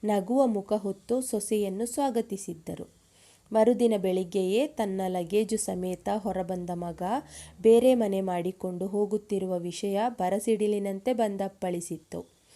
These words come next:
ಆಕೆಯ ಕಿವಿಯನ್ನು. ಮಗನನ್ನು ಬಿಟ್ಟು ಇರಲಾರದವಳು ಎಲ್ಲದಕ್ಕೂ ಸೊಸೆಯನ್ನು ಹೊಣೆ ಮಾಡಿ, "ಕೊನೆಗೂ ನನ್ನ ಭಯವನ್ನು ನಿಜ ಮಾಡಿಬಿಟ್ಟೆ ನೀನು.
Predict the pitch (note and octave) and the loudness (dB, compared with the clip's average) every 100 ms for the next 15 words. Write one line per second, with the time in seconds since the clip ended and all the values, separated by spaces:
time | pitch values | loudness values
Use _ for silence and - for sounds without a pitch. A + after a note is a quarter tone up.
0 | - - - G#3+ G#3+ G3 G#3 G#3+ B3 G#3 | -20 -12 0 0 2 0 0 0 -2 0
1 | F#3 E3 D#3+ - _ _ _ - _ A3 | -4 -6 -10 -14 _ _ _ -20 _ 2
2 | A3+ A#3+ B3 A#3+ A#3 G3 G3 - A#3+ C#4 | 4 6 4 4 4 2 0 2 2 4
3 | A3+ A3 A3 G#3+ G#3 G3+ F#3 F3 F3+ A3+ | 2 4 2 2 0 0 -2 -2 0 0
4 | C4+ G#3 G3 G#3+ F#3 G#3+ - C4+ C4+ F#3+ | 2 0 0 -2 0 -4 -2 -4 -2 -2
5 | - G#3 G3+ G#3 A3 F#3+ F#3+ G3+ F#3+ F3+ | 2 0 2 -2 -2 -4 -4 -4 -4 -2
6 | G#3 D4+ - - - _ G#3 G#3 A#3+ B3+ | -2 -2 -6 -18 -20 _ 0 4 2 4
7 | D4+ C4+ A3 G#3 F#3 F#3+ G#3 A3+ A3 G#3+ | 2 4 2 0 0 2 2 2 0 0
8 | G3 F3+ A3 A#3+ A#3 A3 G3 G3+ F#3 F3+ | 0 0 2 2 2 2 -2 -4 -4 -4
9 | F3 F3 | -4 -6